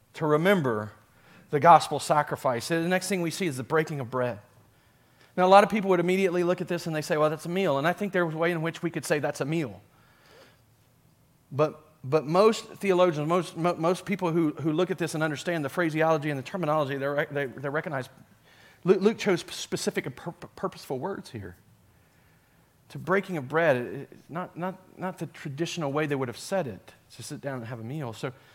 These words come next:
so their understanding is, is that he's highlighting that even in the midst of a meal, somebody might break bread and might,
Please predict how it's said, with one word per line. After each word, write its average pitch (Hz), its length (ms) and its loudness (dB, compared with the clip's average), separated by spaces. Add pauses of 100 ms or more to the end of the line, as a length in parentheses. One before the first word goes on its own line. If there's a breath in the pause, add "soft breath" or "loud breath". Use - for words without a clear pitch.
(160 loud breath)
so - 120 -6
their 147 260 0
understanding 190 540 -2
is, 120 160 -6
is 117 100 -6
that 120 120 -6
he's 190 260 -6
highlighting 120 840 -4 (720 soft breath)
that 156 140 -4
even 214 280 0
in 202 200 0
the 175 100 0
midst 175 300 -4
of 143 80 -6
a 131 60 -4
meal, 156 260 -2
somebody 151 340 -4
might 170 360 -6
break 180 220 -4
bread 139 320 -2
and 120 120 -4
might, 175 220 -4